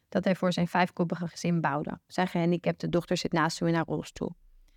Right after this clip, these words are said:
"Dit hier is een plek waar rust is." Anderhalf uur rijden verderop, langs dezelfde weg,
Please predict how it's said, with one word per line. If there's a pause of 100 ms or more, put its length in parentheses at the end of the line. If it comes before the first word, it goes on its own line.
(160)
"Dit
hier
is
een
plek
waar
rust
is." (1080)
Anderhalf
uur
rijden
verderop,
langs
dezelfde
weg,